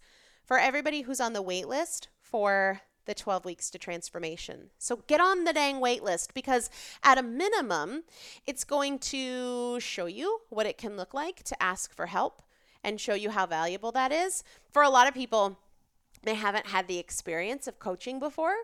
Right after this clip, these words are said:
so it's just a great way to s-, experience that and see what that's like. It also helps me get to know you and what you need. Whether you decide to work with me in the twelve weeks to transformation or you don't, I definitely wanna get to know you better, because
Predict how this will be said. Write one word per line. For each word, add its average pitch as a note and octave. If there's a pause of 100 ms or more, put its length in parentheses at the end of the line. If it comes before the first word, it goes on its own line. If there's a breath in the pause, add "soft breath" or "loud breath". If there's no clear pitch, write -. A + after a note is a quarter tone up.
(140)
so F3
it's F#3
just -
a F#3+
great F3
way E3+
to -
s-, -
experience G3
that D#4+
and A3
see G#3
what F#3+
that's E3+
like. E3+ (580 soft breath)
It A#3+
also C4
helps A#3+
me G#3+
get G#3+
to G#3+
know F#3
you F3+
and A#3+
what F3+
you F#3
need. F3+ (300 loud breath)
Whether G#3+
you G#3
decide F#3
to G#3+
work F#3
with G3+
me F#3
in F3+
the F3+
twelve F3
weeks F3
to F#3+
transformation F3+
or A#3+
you F3 (120)
don't, E3+
I F3+
definitely F#3+
wanna F3+
get F3
to -
know F3+
you F3+
better, A#3+
because F3